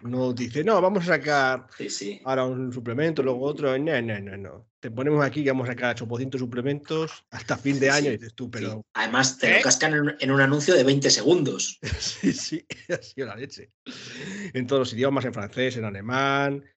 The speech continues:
Speaker 1: en español y en italiano era
Speaker 2: En
Speaker 1: también.
Speaker 2: italiano, sí.
Speaker 1: Sí, en italiano, vale. Bueno, pues han anunciado ya por fin las fechas de, de publicación de los próximos cuatro suplementos.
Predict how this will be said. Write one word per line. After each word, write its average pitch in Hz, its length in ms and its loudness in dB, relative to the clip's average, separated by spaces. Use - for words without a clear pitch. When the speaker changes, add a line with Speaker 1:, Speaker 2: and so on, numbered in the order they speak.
Speaker 1:
en 113 200 -6
español 131 640 -2
y 117 280 -8
en 117 100 -8
italiano 143 360 -2
era 185 80 0
Speaker 2:
En - 60 0
Speaker 1:
también. 120 180 2
Speaker 2:
italiano, 110 460 0
sí. - 180 -2
Speaker 1:
Sí, - 80 -6
en 101 80 -14
italiano, - 380 -16
vale. - 160 -20
Bueno, 156 160 2
pues 127 140 0
han 147 60 4
anunciado 170 340 6
ya 170 160 6
por 156 180 0
fin 185 480 0
las 123 220 -2
fechas 170 640 -2
de, 110 1080 -8
de 101 100 -16
publicación 113 500 -10
de 110 440 -2
los 101 180 -14
próximos 117 400 -10
cuatro 120 260 -2
suplementos. 127 680 -2